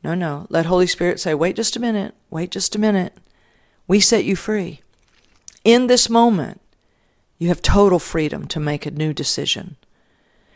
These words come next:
Begin to exe-, execute your will towards Holy Spirit and say, "Holy Spirit, teach me right now.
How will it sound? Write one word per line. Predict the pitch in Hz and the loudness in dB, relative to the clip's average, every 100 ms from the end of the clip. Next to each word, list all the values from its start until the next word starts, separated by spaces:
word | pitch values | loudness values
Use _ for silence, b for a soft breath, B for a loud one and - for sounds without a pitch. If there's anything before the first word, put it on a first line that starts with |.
| _ - | _ -6
Begin | 165 190 196 | 2 4 6
to | 190 - _ _ | 4 2 _ _
exe-, | 214 220 - - - _ - | 0 0 -2 -6 -20 _ -6
execute | 196 - - 220 - | -4 -6 -4 -6 -2
your | 214 185 175 | 2 2 2
will | 175 170 143 139 | 2 4 2 -4
towards | - 151 151 - | -6 -4 -2 -2
Holy | 160 156 | -2 -2
Spirit | 156 - 147 139 | -2 -2 -2 -4
and | 143 | -4
say, | - | 0
"Holy | 165 175 | 2 2
Spirit, | 175 - 190 190 - b b b b | 0 0 -2 -2 -8 b b b b
teach | 220 214 - | -2 -2 -2
me | 160 143 | -2 -2
right | 156 - | -2 -2
now. | 165 139 135 | -6 -6 -8